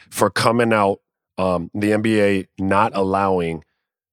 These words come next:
coaches to have any visitors in the bubble, which is absolutely ludicrous. You've let, you've,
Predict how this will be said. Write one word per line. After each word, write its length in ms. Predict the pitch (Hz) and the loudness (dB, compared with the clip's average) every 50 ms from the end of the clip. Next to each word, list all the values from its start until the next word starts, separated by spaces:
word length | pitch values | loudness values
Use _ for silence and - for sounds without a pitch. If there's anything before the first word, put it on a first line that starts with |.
| - | -10
coaches 580 | - - 113 120 117 113 - - 92 85 82 - - | -6 -2 0 0 0 0 -2 -2 -2 -2 -4 -4 -6
to 100 | 98 90 | -6 -4
have 240 | 95 101 95 87 | -2 -2 -2 0
any 160 | 98 98 101 98 | -2 -2 -2 -4
visitors 680 | 87 78 95 101 98 95 95 90 92 87 87 80 - _ - | -6 -4 -4 -4 -2 -2 -4 -4 -4 -4 -4 -6 -10 _ -8
in 180 | 104 98 95 90 | -6 -6 -4 -6
the 80 | 82 | -8
bubble, 480 | 76 73 - 98 98 90 82 85 78 76 - | -10 -8 -4 -4 -4 -4 -4 -8 -10 -8 -8
which 220 | - 95 - - | -8 -6 -4 -4
is 80 | - - | -2 -2
absolutely 560 | 135 127 - - 117 110 127 123 92 92 87 | -2 -2 -2 -2 -2 -2 -2 -2 -4 -4 -6
ludicrous. 680 | 78 78 82 95 120 123 98 87 - - 87 82 - - - - - - - - | -6 -6 -2 -2 0 0 0 -2 -2 -2 -2 -2 -2 -4 -6 -8 -20 -16 -8 -4
You've 180 | 101 104 95 | -2 -2 -2
let, 240 | 104 120 123 117 - _ _ _ _ - | 0 -2 -2 -2 -4 _ _ _ _ -8
you've, 240 | 110 117 120 107 - | -4 -4 -4 -4 -4